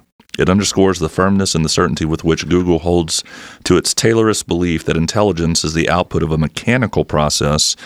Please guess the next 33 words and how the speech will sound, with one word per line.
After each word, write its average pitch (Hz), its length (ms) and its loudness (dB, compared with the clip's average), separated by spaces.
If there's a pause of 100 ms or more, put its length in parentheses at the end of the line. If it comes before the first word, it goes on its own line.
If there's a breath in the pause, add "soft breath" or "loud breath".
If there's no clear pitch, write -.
(320 loud breath)
a - 60 0
series 101 340 2
of 87 80 -2
discrete 104 400 0
steps - 380 -2
that 80 120 0
can 82 120 0
be 80 120 0
isolated, 85 540 0
measured, 80 380 0
and 78 140 2
optimized." 78 640 0 (340 loud breath)
And 82 120 2
then 87 100 4
this 85 140 2
quote 85 280 2
is 71 100 -2
what 73 160 -2
jumped 78 260 -4
out 78 160 0
at 69 120 -4
me. 73 160 -2 (340 loud breath)
"Human 98 320 2
beings 82 380 2
are 76 100 2
ashamed 92 480 2
to 85 120 2
have 80 120 0
been 73 200 2
born 76 520 2
instead 71 380 0
of 67 120 -6
made." 67 460 -4